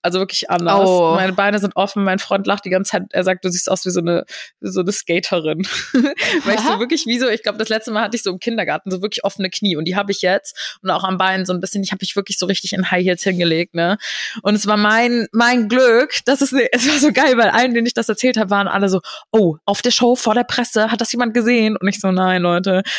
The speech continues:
Speaker 1: ich bin,
Speaker 2: <laughs>
Speaker 1: ich bin im Treppenhaus meines Bruders“, weil ich hab ja bei meinem Bruder gewohnt in der Wohnung, der wohnt ja in Berlin, der ist grad nicht da, ich durfte netterweise seine wunderschöne Wohnung haben,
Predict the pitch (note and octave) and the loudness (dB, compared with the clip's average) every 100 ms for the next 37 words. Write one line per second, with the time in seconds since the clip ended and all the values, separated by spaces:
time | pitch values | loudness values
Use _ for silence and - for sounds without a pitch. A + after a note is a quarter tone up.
0 | - G#3+ - G#3 G#3+ A3 G3+ - G#3+ G3+ | -4 -4 0 4 4 4 0 0 0 2
1 | - G3 - A3 G#3+ G#3 F#3+ G3+ - G#3+ | 2 0 0 2 2 2 2 0 2 2
2 | F#3+ F#3+ G3+ G3+ F3+ F3+ F3+ F3+ A3 G3 | 2 0 -2 -4 -2 0 0 0 2 2
3 | E3 D#3+ D#3+ - E3+ F3+ E3+ F#3 F#3 E3+ | 2 0 -2 -2 -2 -2 -2 0 0 0
4 | F#3+ G3 F3+ F#3 F#3 G3 G3+ F#3+ F#3+ - | 0 -2 -2 0 0 0 2 0 -4 -6
5 | F#3 - F#3 G3+ G#3+ - G3 - F#3 F#3 | -6 0 2 2 0 -2 -2 0 0 2
6 | F#3 F3+ F3 F3+ F3 F#3+ G#3 - F#3+ F#3 | 2 2 0 -2 -2 -2 -2 -2 -4 -2
7 | G#3 G3 F#3 E3+ F#3 | -4 -2 -4 -4 -8